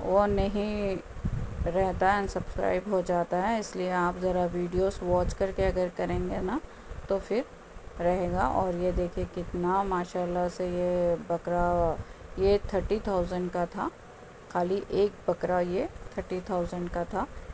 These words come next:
लेकिन ये वो लोग बेचने के लिए नहीं लाए थे। लेकिन ये बहुत अच्छा लगा मेरे बच्चे को। और वो बस पूछिए मत, जहाँ बकरे हैं वहाँ ठहर जाना और देखना, उनसे बातें करना,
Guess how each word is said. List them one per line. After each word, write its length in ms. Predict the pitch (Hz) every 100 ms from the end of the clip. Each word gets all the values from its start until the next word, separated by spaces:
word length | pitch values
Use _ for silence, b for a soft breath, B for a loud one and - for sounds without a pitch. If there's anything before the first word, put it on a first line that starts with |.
| - 185
लेकिन 360 | 180 185 185
ये 120 | 190 185
वो 180 | 185 185
लोग 240 | 190 185
बेचने 680 | 185 180 - 185 185 185 180
के 60 | 180
लिए 220 | 180 180
नहीं 400 | 180 180 190 202
लाए 240 | 214 196 175 -
थे। 140 | 285 - B B B -
लेकिन 220 | 190 190 196
ये 100 | 185
बहुत 400 | 185 208 185 185
अच्छा 260 | 175 - 185
लगा 260 | 180 170 170
मेरे 240 | 175 175
बच्चे 300 | 170 165 180
को। 120 | 175 240 - - - - - - - - -
और 160 | 175 175
वो 440 | 175 180 180 180 180
बस 260 | 190 180 - -
पूछिए 340 | 196 190 220 214
मत, 200 | 196 185
जहाँ 360 | 185 185 196
बकरे 320 | 196 185 185 190
हैं 120 | 185
वहाँ 180 | 185 180
ठहर 360 | - 165 170 180
जाना 400 | 180 175 180 175
और 100 | 180
देखना, 720 | 175 180 185 - 185 180 180
उनसे 280 | 185 190 185
बातें 440 | 180 175 175 185 180
करना, 480 | 180 175 175 170